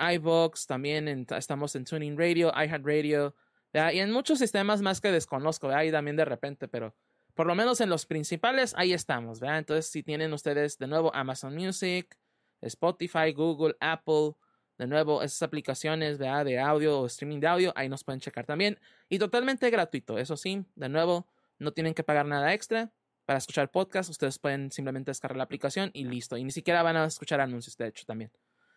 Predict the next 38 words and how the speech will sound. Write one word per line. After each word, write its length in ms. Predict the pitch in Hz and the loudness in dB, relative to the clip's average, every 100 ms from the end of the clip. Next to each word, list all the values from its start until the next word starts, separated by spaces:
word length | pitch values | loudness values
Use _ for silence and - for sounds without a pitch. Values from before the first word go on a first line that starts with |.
| _ - | _ 0
Igual 280 | 185 214 180 | 4 4 2
nos 160 | 160 | -2
pueden 180 | 156 151 | 0 0
seguir, 400 | 165 160 185 185 | -2 0 0 0
nos 140 | 165 | -2
pueden 140 | - 135 | -4 -6
dejar 220 | 135 120 | -6 -6
reseñas 460 | 127 156 147 143 143 | -6 -4 -4 -4 -6
en 120 | 127 | -8
algunos 360 | 117 131 127 | -8 -8 -8
de 60 | - | -10
estos, 160 | - 147 | -10 -10
eh, 340 | - 127 127 | -4 -2 -2
estos 300 | 120 151 135 | 0 -2 -2
servicios 600 | 131 147 214 233 233 - _ _ _ _ - | -2 -2 0 0 0 -4 _ _ _ _ -4
y 60 | |
eso 160 | 151 160 | 0 0
nos 100 | 147 | 0
ayudaría 300 | 131 135 135 | 2 4 2
bastante. 460 | 127 120 104 - _ _ _ _ _ - | 2 -2 -10 -16 _ _ _ _ _ -2
También 280 | 156 196 | 0 2
nos 120 | 196 - | 0 2
pueden 240 | 170 170 | 2 2
escribir 380 | 165 156 175 131 | 0 0 2 2
a 100 | 147 | 0
G 120 | 175 | -2
F 180 | 151 156 | 0 -2
M 180 | 151 143 | -2 -2
cast 280 | 196 180 | -2 0
arroba 320 | 156 151 147 127 | 0 4 4 2
gmail 340 | 147 147 143 | -2 -4 -4
punto 260 | 143 143 160 | -8 -10 -4
com, 160 | 220 190 | 0 2
la 100 | 139 | 2
vía 140 | 135 | 2
directa 280 | 135 127 135 | 2 0 -4
de 100 | 123 | -4
contacto. 580 | 127 127 233 - 233 | -6 0 0 2 -2